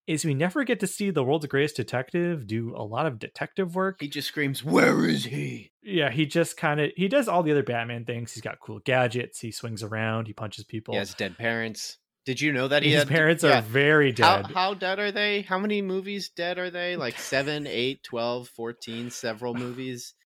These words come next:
Speaker 2: Do you think we'll see d-, his dead parents again in, in Zack Snyder's Justice League?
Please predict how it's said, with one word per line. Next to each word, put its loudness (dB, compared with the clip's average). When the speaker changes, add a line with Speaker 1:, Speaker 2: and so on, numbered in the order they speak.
Speaker 2:
Do -6
you -2
think -6
we'll -4
see -6
d-, -10
his -6
dead -4
parents -10
again -8
in, -10
in -14
Zack -8
Snyder's -12
Justice -14
League? -14